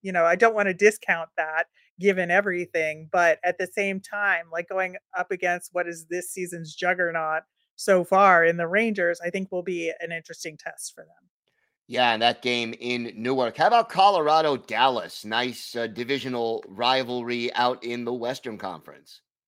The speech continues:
Speaker 1: Yeah, and both teams are, are having s-, uh, pretty good seasons so far. Um, I think that it, it's gonna be a really fun matchup.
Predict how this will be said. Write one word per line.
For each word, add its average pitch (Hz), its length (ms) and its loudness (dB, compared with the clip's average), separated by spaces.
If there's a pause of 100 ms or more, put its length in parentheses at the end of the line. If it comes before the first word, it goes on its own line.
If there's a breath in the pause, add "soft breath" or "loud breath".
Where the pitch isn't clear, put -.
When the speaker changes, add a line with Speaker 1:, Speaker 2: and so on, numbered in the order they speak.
(200)
Speaker 1:
Yeah, 185 140 -2
and 175 100 -4
both 202 280 4
teams 180 380 -2
are, 170 160 2
are 175 200 -2
having 170 320 -2
s-, 170 120 -12 (160)
uh, 175 120 -4
pretty 180 300 -4
good 175 200 0
seasons 165 640 -8
so 170 300 -4
far. 165 560 0 (560)
Um, 156 280 -2
I 160 160 -2
think 180 360 -6
that 165 420 -2
it, 180 180 -4
it's 175 260 -6
gonna 165 300 -4
be 165 320 -2
a 165 140 -2
really 160 380 0
fun 160 340 -6
matchup. 160 440 -8